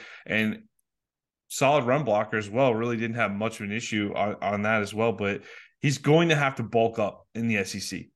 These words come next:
Pretty, pretty lean at the tackle spot, Will, but he's gonna, he'll bulk up. I don't think that'll be a problem with his frame. And another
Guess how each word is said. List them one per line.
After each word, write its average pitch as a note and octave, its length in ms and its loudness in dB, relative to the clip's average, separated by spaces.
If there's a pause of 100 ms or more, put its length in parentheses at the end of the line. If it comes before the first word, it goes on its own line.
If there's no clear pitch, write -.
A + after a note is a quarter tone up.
(260)
Pretty, D#3 320 4
pretty F3 340 0
lean D3 220 4
at A#2+ 120 0
the A2+ 60 -8
tackle G#2+ 360 -2
spot, F#2 340 -6
Will, G2+ 180 0
but G2+ 260 -2
he's G#2+ 160 -6
gonna, A#2 360 -2
he'll A#2+ 140 2
bulk A2 340 0
up. G#2+ 180 -2
I G#2+ 60 -2
don't G#2+ 180 -4
think G#2 140 -6
that'll G#2 160 -2
be G2+ 100 -2
a G2+ 60 -2
problem G2 360 0
with F#2+ 120 -4
his G2+ 180 -8
frame. G2+ 460 -4 (380)
And F#2 380 0 (300)
another G#2 720 2